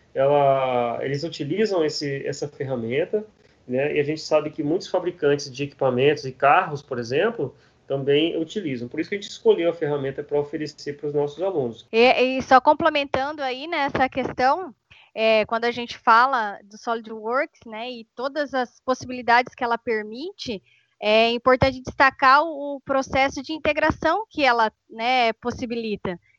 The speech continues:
Speaker 2: de vários projetos. Então, ao mesmo tempo que você tá fa-,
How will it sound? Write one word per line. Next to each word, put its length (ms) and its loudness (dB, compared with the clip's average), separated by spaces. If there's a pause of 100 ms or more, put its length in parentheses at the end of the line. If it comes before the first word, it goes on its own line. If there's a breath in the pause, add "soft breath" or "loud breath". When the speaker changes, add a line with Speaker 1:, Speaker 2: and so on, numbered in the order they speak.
Speaker 2:
de 120 -6
vários 360 4
projetos. 520 0
Então, 260 4
ao 240 2
mesmo 320 -2
tempo 240 -2
que 80 -12
você 240 -2
tá 120 0
fa-, 280 2